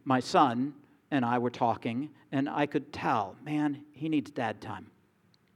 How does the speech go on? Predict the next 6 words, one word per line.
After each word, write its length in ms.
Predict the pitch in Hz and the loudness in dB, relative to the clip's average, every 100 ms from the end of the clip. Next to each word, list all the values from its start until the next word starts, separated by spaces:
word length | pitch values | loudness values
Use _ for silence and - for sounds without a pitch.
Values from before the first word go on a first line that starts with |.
| _ _ _ _ _ _ - - - - _ _ _ - | _ _ _ _ _ _ -20 -20 -20 -20 _ _ _ -2
The 80 | 147 | 6
voice 340 | 165 220 220 | 10 10 8
inside 380 | 185 - 180 175 | -2 4 6 6
my 140 | 160 | 4
head 280 | 135 185 185 | 4 2 4
was, 320 | 139 127 120 | 6 4 2